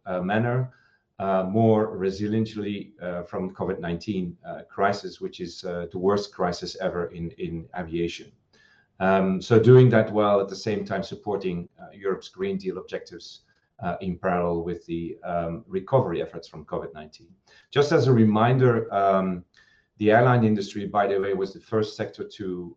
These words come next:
um, agree, uh, to globally reduce its, uh, net carbon emissions, uh, with the introduction of an emissions cap from twenty twenty,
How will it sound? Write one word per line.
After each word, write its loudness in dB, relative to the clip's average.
um, -14
agree, 2
uh, -16
to -8
globally 8
reduce 0
its, -6
uh, -2
net -2
carbon 0
emissions, -4
uh, -14
with -2
the -12
introduction -6
of -6
an -6
emissions -4
cap -6
from -10
twenty -8
twenty, -4